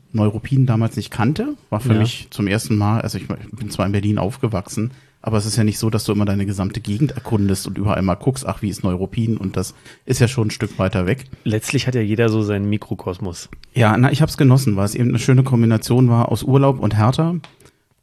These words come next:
Speaker 1: Hm, früher, <laughs> wir hatten das im Vorgespräch schon gehabt, ich fand's ja selber immer ein bisschen nerdig, als Fan tatsächlich den Urlaub
Speaker 2: <laughs>
Speaker 1: in so einem Trainingslager zu verbringen. Aber ich muss mich da echt revidieren. Also gerade,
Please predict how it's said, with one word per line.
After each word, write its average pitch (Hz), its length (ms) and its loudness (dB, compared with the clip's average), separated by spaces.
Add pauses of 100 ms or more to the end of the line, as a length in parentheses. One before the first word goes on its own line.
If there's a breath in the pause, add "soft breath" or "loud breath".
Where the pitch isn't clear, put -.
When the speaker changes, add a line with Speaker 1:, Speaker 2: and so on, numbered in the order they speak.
Speaker 1:
Hm, 110 280 2
früher, 127 600 6 (100)
<laughs> - 80 -4
wir 123 160 4
hatten 135 180 -2
das 110 140 2
im 110 100 -4
Vorgespräch 120 600 0
schon 117 160 0
gehabt, 110 220 -2
ich 123 100 -6
fand's 120 220 -4
ja 127 100 0
selber 120 420 -2
immer 117 100 4
ein 104 80 2
bisschen 101 300 -2
nerdig, 95 420 0 (380 soft breath)
als - 180 -4
Fan 135 220 4
tatsächlich 117 500 0
den 110 220 2
Urlaub 131 360 4 (160)
Speaker 2:
<laughs> - 140 -8
Speaker 1:
in 135 160 4
so 131 60 6
einem 127 160 8
Trainingslager 120 720 0
zu - 140 -4
verbringen. 110 580 0 (340 loud breath)
Aber 120 320 4
ich - 140 -2
muss 131 140 2
mich 135 140 2
da 117 100 2
echt - 280 -6
revidieren. 123 680 2
Also 110 220 0
gerade, 107 340 0